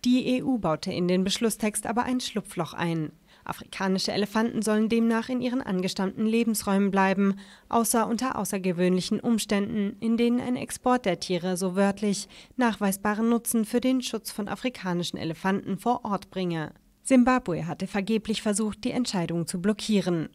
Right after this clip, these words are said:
Das südafrikanische Land hat nach Angaben einer Tierschutzorganisation seit zweitausendzwölf mehr als hundert Babyelefanten an chinesische Zoos verkauft.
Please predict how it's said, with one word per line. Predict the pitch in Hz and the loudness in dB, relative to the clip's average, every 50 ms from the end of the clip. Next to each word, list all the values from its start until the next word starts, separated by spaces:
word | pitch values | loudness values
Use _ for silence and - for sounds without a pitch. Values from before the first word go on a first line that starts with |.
| - _ | -18 _
Das | _ 156 147 - - | _ -6 -4 -4 0
südafrikanische | - 202 196 - - 196 - - 190 - 196 202 196 208 202 - - 220 | 0 0 0 2 0 -2 -2 -4 -6 0 2 2 4 4 2 0 0 2
Land | 226 226 226 226 226 208 - | 2 2 4 2 2 0 -2
hat | 214 240 - | -4 -2 0
nach | 254 240 233 | 0 -2 0
Angaben | - - 247 240 233 202 175 170 165 165 - | -2 -4 -2 0 0 0 0 0 -2 -2 -2
einer | 156 175 185 196 196 | -2 -2 -2 -2 -2
Tierschutzorganisation | - - 220 208 - 220 208 - - - 214 202 196 202 208 202 180 208 202 202 - - 214 208 208 208 | 0 0 0 0 0 -2 -4 -2 -2 -2 0 2 4 4 4 4 2 0 -2 0 -2 0 0 2 2 2
seit | 208 240 247 240 | 2 0 -2 -2
zweitausendzwölf | - - 247 240 - 226 233 - 247 226 - - - 240 208 - - | -2 -4 -2 -2 -2 -4 0 0 0 -2 0 0 0 0 0 0 -2
mehr | - 151 - 95 | -4 -4 -4 -4
als | 143 165 - | -4 -6 -2
hundert | - 202 202 202 202 196 202 | 0 2 4 4 4 2 2
Babyelefanten | - 233 220 190 220 214 202 202 196 190 196 - 202 196 208 - 214 214 214 | 2 2 2 2 0 0 2 2 0 0 0 0 -2 -2 -2 -2 -4 -4 -4
an | - - 214 208 | 0 2 2 2
chinesische | 208 - 247 240 202 170 151 165 156 - - 196 190 | 2 2 2 4 4 2 2 0 -2 -2 -2 -2 -4
Zoos | - - 196 175 - | -2 -2 0 0 0
verkauft. | - - 180 - - 180 170 160 160 143 - - - | -2 -4 -6 -4 -2 -2 0 0 -2 -4 -10 -18 -20